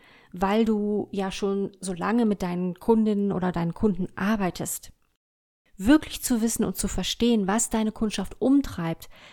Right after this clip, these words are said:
welche Probleme und Wünsche sie hat, ja, wie sie die Zusammenarbeit mit dir erleben und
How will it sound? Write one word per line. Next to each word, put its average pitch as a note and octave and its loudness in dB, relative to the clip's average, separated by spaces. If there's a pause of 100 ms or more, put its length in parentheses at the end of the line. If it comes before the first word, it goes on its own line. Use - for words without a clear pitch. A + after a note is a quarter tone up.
(100)
welche F#3 -2
Probleme A3+ 2
und E3+ -2
Wünsche A#3 2
sie E3+ -2
hat, E3+ -6 (460)
ja, G3 -8 (200)
wie A3 4
sie C4 2
die A#3+ 2
Zusammenarbeit G3+ 2
mit F#3 -4
dir F#3 -4
erleben F#3 -6
und - -8